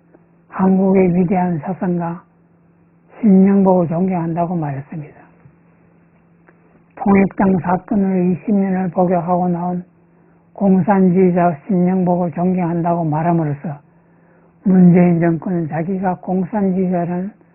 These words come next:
사실을 온 천하에 천명한 것입니다. 통일당의 주모자 김종태의 조카로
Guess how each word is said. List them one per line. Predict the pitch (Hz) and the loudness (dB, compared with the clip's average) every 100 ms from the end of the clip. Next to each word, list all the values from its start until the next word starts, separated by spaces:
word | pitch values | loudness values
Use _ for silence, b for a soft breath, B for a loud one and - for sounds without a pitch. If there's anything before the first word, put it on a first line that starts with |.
| b b | b b
사실을 | - 180 156 202 180 | -12 -8 -6 -4 -4
온 | 165 185 196 | -2 -2 -2
천하에 | - 233 202 196 - | -4 -6 -4 -4 -6
천명한 | - 202 196 180 160 | -4 -2 -2 -4 -6
것입니다. | 143 - - _ _ _ _ _ _ _ _ _ _ _ _ _ _ _ _ _ _ b b b b b b b - | -8 -14 -20 _ _ _ _ _ _ _ _ _ _ _ _ _ _ _ _ _ _ b b b b b b b -2
통일당의 | 196 196 180 - 190 185 160 | 2 4 2 2 2 0 0
주모자 | 202 185 180 175 - | 2 2 2 0 0
김종태의 | 175 175 190 185 196 180 | -2 0 0 -2 -2 -4
조카로 | 165 170 - 175 160 | -4 -8 -8 -10 -10